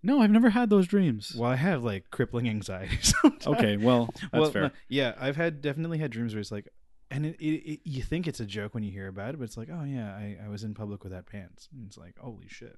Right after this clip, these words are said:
Speaker 2: what am I gonna do?"
Speaker 1: I mean, that is the most terrifying thing to me.
Speaker 2: That and, like, t-, teeth stuff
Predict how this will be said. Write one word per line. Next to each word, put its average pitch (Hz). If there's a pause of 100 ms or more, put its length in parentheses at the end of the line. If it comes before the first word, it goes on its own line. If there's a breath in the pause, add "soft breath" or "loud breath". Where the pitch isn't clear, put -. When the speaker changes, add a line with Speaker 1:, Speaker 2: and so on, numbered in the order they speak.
(100)
Speaker 2:
what 135
am 127
I 123
gonna 104
do?" 104
Speaker 1:
I -
mean, 143
that 202
is 202
the 156
most 151
terrifying 120
thing 98 (920)
to 131
me. 110
Speaker 2:
That 160
and, 131
like, 107 (200)
t-, -
teeth -
stuff -